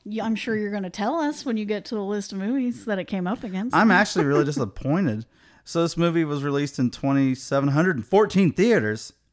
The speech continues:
Speaker 1: That is a lot of theaters. That is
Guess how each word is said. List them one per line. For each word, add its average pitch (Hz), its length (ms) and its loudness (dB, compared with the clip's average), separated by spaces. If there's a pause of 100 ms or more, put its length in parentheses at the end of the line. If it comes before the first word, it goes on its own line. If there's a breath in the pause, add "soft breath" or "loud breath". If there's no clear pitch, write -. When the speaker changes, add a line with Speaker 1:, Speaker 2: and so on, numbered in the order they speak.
(640)
Speaker 1:
That 202 240 0
is 202 160 0
a 190 160 0
lot 180 440 -6
of 233 200 -4
theaters. 190 640 -2 (1000 loud breath)
That 220 100 0
is 247 280 -2